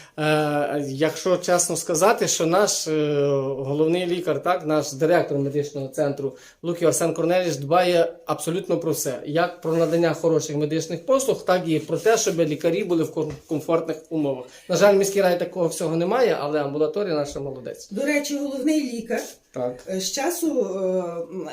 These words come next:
Speaker 2: реформи, він є не тільки головним лікарем, не тільки розпорядником, е, фінансових, е, коштів, він є менеджером. Він забезпечує нас,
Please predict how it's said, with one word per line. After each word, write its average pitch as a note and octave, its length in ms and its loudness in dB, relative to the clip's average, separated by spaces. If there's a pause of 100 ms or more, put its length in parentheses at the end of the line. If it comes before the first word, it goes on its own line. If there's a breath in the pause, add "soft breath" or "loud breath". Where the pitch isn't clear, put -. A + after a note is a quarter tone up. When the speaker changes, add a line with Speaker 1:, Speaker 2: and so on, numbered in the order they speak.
Speaker 2:
реформи, G3+ 680 -2 (400 soft breath)
він D4+ 240 0
є C#4+ 140 -2
не B3 100 -2
тільки F#4 260 0
головним D4+ 540 -2 (120)
лікарем, G#3 520 -4
не C4+ 100 -4
тільки G4+ 260 -2
розпорядником, C#4+ 960 -4
е, G3+ 160 -6
фінансових, G#3+ 800 -4
е, F#3+ 240 -6
коштів, G#3 460 -4 (220 loud breath)
він D#4+ 260 0
є C4 200 -4
менеджером. A3 800 -4 (280)
Він C#4+ 260 -6
забезпечує G#3 840 -4
нас, D3+ 300 -8